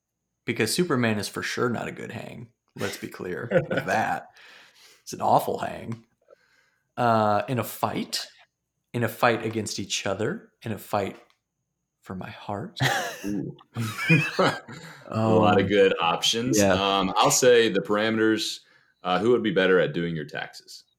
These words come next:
Speaker 1: Okay, I like this. Um, Superman for sure,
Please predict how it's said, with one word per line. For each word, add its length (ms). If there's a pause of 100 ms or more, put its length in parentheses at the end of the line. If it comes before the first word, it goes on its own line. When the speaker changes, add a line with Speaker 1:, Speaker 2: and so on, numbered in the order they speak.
(720)
Speaker 1:
Okay, 140
I 100
like 200
this. 380 (160)
Um, 680 (880)
Superman 640
for 140
sure, 760